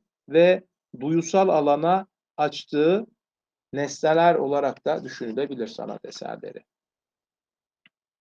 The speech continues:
Alımlayıcı ise beğeni ölçütleriyle sanatsal ürüne yönelendir. Yani bir nevi dinleyendir,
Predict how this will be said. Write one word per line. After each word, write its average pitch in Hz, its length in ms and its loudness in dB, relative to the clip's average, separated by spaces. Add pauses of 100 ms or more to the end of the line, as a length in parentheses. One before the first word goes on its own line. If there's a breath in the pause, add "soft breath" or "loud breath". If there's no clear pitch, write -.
(1400)
Alımlayıcı 214 640 6
ise - 460 -6 (1040)
beğeni 175 380 4
ölçütleriyle 175 1160 -2 (300)
sanatsal 156 880 0
ürüne 156 340 0
yönelendir. 135 880 -2
Yani 139 320 -2
bir 156 180 0
nevi 127 360 -6
dinleyendir, 127 760 -2